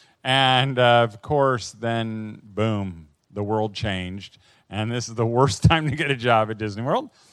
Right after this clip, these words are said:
And, uh, so they had planned to get a camper. They were gonna stay in a campground, one of those long-term campgrounds, and it was gonna be a gr-, great deal. But that didn't work out, so now they're in my yard.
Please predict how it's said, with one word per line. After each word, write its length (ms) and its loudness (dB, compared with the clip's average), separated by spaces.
And, 400 -2
uh, 220 4
so 320 0
they 140 0
had 140 -4
planned 340 -4
to 100 -4
get 320 -4
a 540 -4
camper. 320 -6
They 80 -6
were 60 -8
gonna 120 -4
stay 160 -8
in 60 -6
a 40 -8
campground, 800 -10
one 120 -6
of 60 -6
those 140 -8
long-term 580 -6
campgrounds, 520 -8
and 20 -8
it 100 -12
was 100 -16
gonna 220 -6
be 240 -12
a 60 -8
gr-, 380 -2
great 300 -4
deal. 360 -4
But 120 -6
that 180 0
didn't 160 -4
work 200 -2
out, 240 2
so 100 -10
now 180 0
they're 140 -2
in 80 -4
my 120 0
yard. 460 4